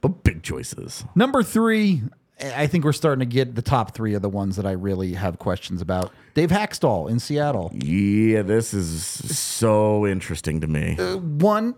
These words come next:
Speaker 2: this is a team that was one game away from the conference finals last year and have
Speaker 1: Mm-hmm.
Speaker 2: started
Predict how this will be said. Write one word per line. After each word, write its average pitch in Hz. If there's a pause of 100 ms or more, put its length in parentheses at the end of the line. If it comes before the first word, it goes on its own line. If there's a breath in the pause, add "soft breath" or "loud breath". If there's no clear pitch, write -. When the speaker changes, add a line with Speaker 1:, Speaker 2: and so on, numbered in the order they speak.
Speaker 2:
this 156
is 180
a 180
team 170
that 156
was 127
one 135
game 135
away 131
from 127
the 120
conference 104
finals 78
last 78
year 95
and 85
have 87
Speaker 1:
Mm-hmm. -
Speaker 2:
started 110